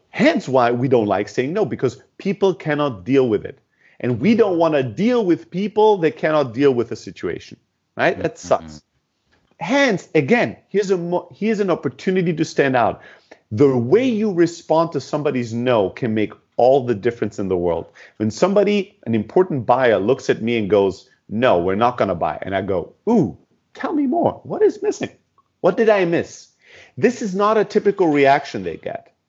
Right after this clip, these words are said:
Speaker 1: What does that tell them about me? Instantly, subconsciously, it tells them this person is not like everybody else.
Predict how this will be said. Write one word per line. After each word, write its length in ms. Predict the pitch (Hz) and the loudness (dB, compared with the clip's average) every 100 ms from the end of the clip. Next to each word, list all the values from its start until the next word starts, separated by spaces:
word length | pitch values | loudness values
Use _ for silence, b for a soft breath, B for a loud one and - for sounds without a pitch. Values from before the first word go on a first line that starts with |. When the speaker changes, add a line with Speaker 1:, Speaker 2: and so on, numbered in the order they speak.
| _ b b b | _ b b b
Speaker 1:
What 240 | 202 240 | 0 2
does 180 | 269 208 | 2 2
that 200 | 202 202 | 0 0
tell 220 | - 175 | 0 2
them 160 | 160 120 | 2 -2
about 340 | 95 92 85 | -2 -2 -2
me? 180 | 87 90 - | -6 -14 -4
Instantly, 580 | 262 277 - - 135 - | 0 0 0 -2 -2 -2
subconsciously, 1160 | - 254 247 - - 226 233 - 151 - 87 - _ | -4 -2 -2 -4 -4 -2 -2 -4 -6 -4 -8 -8 _
it 140 | 135 - | -6 0
tells 280 | 196 196 | 2 2
them 180 | 139 107 - B 127 | 2 -2 -4 B 2
this 260 | 208 - | 2 0
person 480 | - 175 170 165 123 | -6 -2 0 -2 -4
is 180 | 123 107 | -4 -2
not 280 | 123 131 127 | 2 2 4
like 200 | 117 104 | 2 2
everybody 480 | 107 104 95 92 85 | 0 2 0 0 0
else. 420 | 80 82 - - | -2 -8 -18 -20